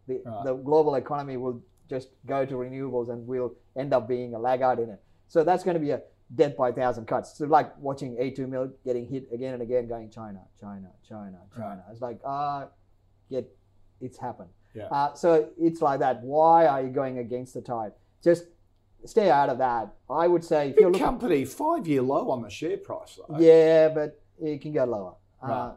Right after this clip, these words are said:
Speaker 1: it can go lower because you, you need to have, it's one of those things that I've learned time and time again in data,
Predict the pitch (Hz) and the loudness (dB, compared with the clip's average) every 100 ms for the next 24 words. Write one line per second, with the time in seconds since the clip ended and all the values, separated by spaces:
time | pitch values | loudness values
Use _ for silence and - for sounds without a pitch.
0 | - 147 160 147 131 120 113 165 165 220 | -8 -6 -4 -2 0 0 -2 -2 0 0
1 | - 175 185 190 208 240 214 185 175 165 | -2 -8 -8 -6 -6 -4 -2 0 -2 -4
2 | _ _ 175 165 214 233 196 160 170 160 | _ _ -4 0 2 4 4 2 -2 0
3 | 151 131 151 156 147 165 165 170 156 156 | 0 2 2 0 -2 -6 -4 -4 -6 -6
4 | 143 156 147 139 139 135 131 131 143 196 | -6 -6 -6 -6 -8 -8 -4 0 2 2